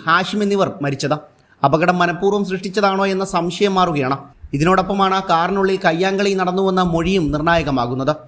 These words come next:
അനൂജ് ഉൾപ്പെടെയുള്ള അധ്യാപകർ സ്കൂളിൽ നിന്നും തിരുവനന്തപുരത്തേക്ക് വിനോദയാത്രയ്ക്ക് പോയി മടങ്ങുമ്പോഴായിരുന്നു സംഭവം. നാടകീയ സംഭവങ്ങളാണ് അന്ന് രാത്രിയിലുണ്ടായത്.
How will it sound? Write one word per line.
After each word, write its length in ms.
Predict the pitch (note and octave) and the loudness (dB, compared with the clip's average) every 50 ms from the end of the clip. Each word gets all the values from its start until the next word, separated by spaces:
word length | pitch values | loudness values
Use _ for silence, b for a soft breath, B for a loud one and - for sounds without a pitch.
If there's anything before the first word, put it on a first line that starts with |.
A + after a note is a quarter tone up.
| - - F3+ | 2 4 4
അനൂജ് 300 | F#3+ F#3+ A3 A#3+ G#3 C4 C4 | 4 4 2 -2 -2 -2 -2
ഉൾപ്പെടെയുള്ള 420 | B3+ G#3 B3+ A#3+ B3 B3 A#3+ A#3+ B3 A#3+ | -2 0 0 0 2 2 2 2 2 0
അധ്യാപകർ 400 | G#3+ G#3 A3+ A#3 G#3+ A3+ A#3 A3 G3+ | 0 0 -2 -2 -2 -2 -4 -4 -6
സ്കൂളിൽ 300 | - - G3+ G3+ G#3+ A3 A3 | -6 0 2 2 2 2 0
നിന്നും 280 | A3+ A3+ A#3 A3+ G#3+ F#3+ | -2 -2 -2 -2 -2 -4
തിരുവനന്തപുരത്തേക്ക് 720 | G#3 G3 G3 G#3 A3 A3+ A#3 A3+ A#3 A3+ A3+ A3+ A3 A3 A3 G#3 | -2 0 0 2 2 0 0 0 -2 0 0 -2 -2 -2 -2 -2
വിനോദയാത്രയ്ക്ക് 640 | G3+ G3 G3+ G#3 G#3 A3+ A3+ A3+ A3+ A3 A3+ G#3 A3+ G3+ | -2 0 0 0 0 2 0 0 -2 -2 -6 -6 -6 -2
പോയി 140 | G#3+ G#3+ G#3+ G#3 | 0 0 0 2
മടങ്ങുമ്പോഴായിരുന്നു 720 | G#3 G3 G3+ G#3 G#3 A3 G3+ A3+ A3 G#3+ A3 G#3 G#3 G#3 F3+ C3+ C3+ - | 0 0 0 0 -2 -2 0 0 0 2 0 0 0 -2 -2 -4 -2 -2
സംഭവം. 320 | D3+ D3 D3 D#3 D3+ D3+ D3+ b b b b b b b D3 D3+ | -2 0 0 0 0 -2 -6 b b b b b b b 0 2
നാടകീയ 400 | D3+ D#3+ F3+ F#3 F3 F#3 G3 G#3 G3+ G#3 | 2 4 2 2 0 0 -2 -2 -2 -2
സംഭവങ്ങളാണ് 560 | G3+ F#3+ F#3 G#3 G#3 G#3 G#3 G#3 G3+ G3 F#3 C#3+ - D3 | -2 -2 0 0 0 2 0 0 0 0 -2 -2 -2 -2
അന്ന് 160 | D3+ E3 F3 E3+ | -2 0 0 2
രാത്രിയിലുണ്ടായത്. 720 | E3+ E3+ E3+ E3+ F3+ F#3 F3 D3+ C#3 C3+ C3+ C3+ C#3+ C#3+ D3 | 2 0 0 0 0 0 0 0 2 2 2 2 0 -2 -4